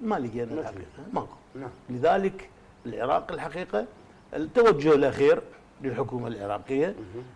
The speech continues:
Speaker 1: آه، كان توجه صائب وسليم، الذهاب إلى الأمم المتحدة. احنا هسه الآن مو، ومثل ما قال الأستاذ،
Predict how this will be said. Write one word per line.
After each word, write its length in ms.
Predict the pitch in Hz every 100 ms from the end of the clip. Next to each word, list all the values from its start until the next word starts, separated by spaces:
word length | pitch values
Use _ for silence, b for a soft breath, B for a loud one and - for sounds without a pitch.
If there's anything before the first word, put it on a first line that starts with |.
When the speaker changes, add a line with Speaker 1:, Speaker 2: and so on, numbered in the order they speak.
| - -
Speaker 1:
آه، 280 | 127 117 117
كان 260 | 113 139 123
توجه 340 | 127 120 123
صائب 420 | 123 143 160 185
وسليم، 440 | 175 - 190 151 - - - -
الذهاب 420 | 123 123 147 156
إلى 160 | 180 170
الأمم 200 | 160 135
المتحدة. 480 | 120 - - 120 147
احنا 220 | 185 175
هسه 180 | - 185
الآن 340 | 190 185 185 - B B - -
مو، 300 | 175 180 - - -
ومثل 280 | 143 170 156
ما 140 | 147 135
قال 140 | 123
الأستاذ، 460 | 110 98 95 117